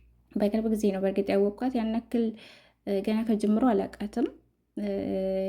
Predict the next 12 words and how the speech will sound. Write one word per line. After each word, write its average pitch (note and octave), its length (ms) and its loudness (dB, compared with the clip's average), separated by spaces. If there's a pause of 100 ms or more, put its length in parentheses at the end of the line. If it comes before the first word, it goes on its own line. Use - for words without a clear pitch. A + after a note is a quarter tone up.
(120)
ግን C#4 260 2
በጣም G#3+ 400 -2
የሚያደርግ G#3+ 520 0
ለነገሩ A3+ 460 2
ቆይቷል G3 460 -2
ካወቅኳት። F#3+ 540 -8 (100)
ያን F#3+ 220 -2
ያክል G#3 320 -2
አይደለም F#3 420 0
እንጂ F#3+ 180 -6 (720)
ቆይቷል። G3+ 460 -2
ዞሮ G#3 180 0